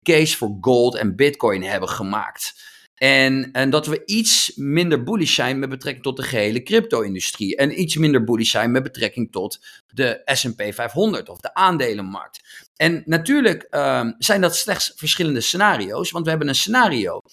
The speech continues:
dat er heel veel nieuwe liquiditeit in de wereld komt, omdat de rentes naar beneden komen. En de Federal Reserve en de, en de Europese Centrale Bank en de Centrale Bank van Japan en van China en noem alles maar op, gaan met z'n allen,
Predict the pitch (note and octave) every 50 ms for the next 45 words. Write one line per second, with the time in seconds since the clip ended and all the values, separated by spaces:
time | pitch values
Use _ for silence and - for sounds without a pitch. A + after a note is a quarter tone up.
0 | - - - _ - D3+ D3+ D3 C#3 D#3+ A#3+ B3+ A#3 E3 C#3+ C3 D#3+ F#3 E3+ D3
1 | B2+ D3 F3+ - - D#3+ C3 A#2 A2+ A2+ - F3 F3 D3 A2+ G#2+ - - - E3+
2 | F#3 F#3 C#3+ A#2 A#2+ D#3 E3+ D#3 C3+ B2+ - - A2 G2+ F#2+ - - - F3 D#3+
3 | D3+ D#3+ D3 D3+ - B2 - A2+ A#2 D3+ G3 G3+ G3 E3 D3+ D3+ C3 A#2+ A2 A2
4 | A2 G#2+ G2 F#2+ G2 - - G2+ F2 E2+ F2 E2 - _ _ - _ _ _ -
5 | F#3+ A3 A3 F3+ D#3+ - - F#3 E3 D#3 C#3 A#2+ A#2 G#2 G2 A2 E3+ E3+ C#3 A2+
6 | G2+ - - - B2+ B2+ B2+ A2+ A2+ G#2+ G2+ F#2 - A#2+ A#2+ A2+ - - F3+ E3
7 | D#3+ D#3 D#3+ C#3+ C3+ C3+ B2+ - C3 B2 - B2 A#2 G#2+ G2+ G#2+ D3 G3+ G#3+ D#3+
8 | C3 A2+ - - A2+ A2 G#2+ - - A#2+ A2+ - A2+ A2+ A2+ A2 A2 - A2+ A2
9 | - - G2+ F#2+ - - F#3 F#3 F3 E3+ E3 D#3 C#3+ A2 G2 F#2+ F#2 - F#2+ F2
10 | - - - F3 D3+ C#3+ C3 B2+ A#2+ A2+ G#2+ B2+ D#3+ D#3+ C3 A2+ A2 - - -
11 | - G3 G3 E3+ - - _ _ - - - - _ - - E3+ E3 E3 D#3 D#3+
12 | - - - D#3 D#3+ D#3+ D#3 C#3+ C3+ B2 A#2 A2+ _